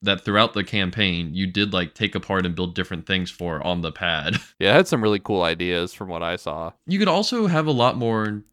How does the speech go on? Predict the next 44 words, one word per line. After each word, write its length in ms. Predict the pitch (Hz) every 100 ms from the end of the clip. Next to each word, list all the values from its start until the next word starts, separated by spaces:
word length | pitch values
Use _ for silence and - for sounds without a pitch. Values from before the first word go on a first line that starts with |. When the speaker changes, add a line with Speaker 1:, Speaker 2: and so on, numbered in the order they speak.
| _
Speaker 1:
characters 720 | - 147 190 - 69 55 - - -
than 140 | 110
you 80 | 110
could 160 | 113
in 80 | 101
Skylanders. 580 | 92 87 78 76 65 -
In 100 | -
Skylanders, 580 | 127 151 185 196 160 147
you 80 | 127
could 100 | 131
only 200 | 117 110
have, 140 | 110
like, 240 | 101 90 -
two 140 | 107
at 60 | 95
a 40 |
time. 420 | 87 82 50 95 - _ _ _ _ -
The 280 | 117 120 120
pad 320 | - 175 214
for 120 | 190
this 260 | 147 147 156
had 220 | 156 131 107
room 380 | 113 117 113 - -
for 240 | - 104
seven 440 | - 127 135 160
characters 540 | 135 127 107 104 101 92
at 200 | 71 87
a 20 |
time, 500 | 85 - 85 82 85 -
or 520 | 98 95 95 92 92 _ _ _ _
any 360 | 110 123 139 123
mixed 480 | - 113 120 - -
match 320 | 113 110 104 -
of 200 | 92 92
those 380 | 101 98 95 92
and 320 | 95 90 87
vehicles, 540 | 87 78 - - -
'cause 180 | - 101
they 100 | 98
all 220 | - 107
use 240 | 107 104 101
the 120 | 104
same 400 | - 101 98 95
little 500 | 95 95 92 92